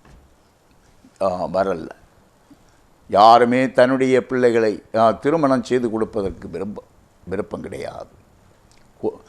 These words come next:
மோசமான பழக்க வழக்கங்கள்ல மோசமாக நடந்து அலைந்து திரிந்தான்.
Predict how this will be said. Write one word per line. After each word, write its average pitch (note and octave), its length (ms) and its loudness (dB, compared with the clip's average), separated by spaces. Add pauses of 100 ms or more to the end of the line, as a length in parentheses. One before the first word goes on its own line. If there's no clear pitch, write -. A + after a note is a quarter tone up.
(360)
மோசமான B2+ 840 2
பழக்க G#2+ 420 0
வழக்கங்கள்ல F2 840 -6 (300)
மோசமாக A#2+ 800 4
நடந்து F2 600 -8 (380)
அலைந்து B2+ 580 0
திரிந்தான். E2 580 -12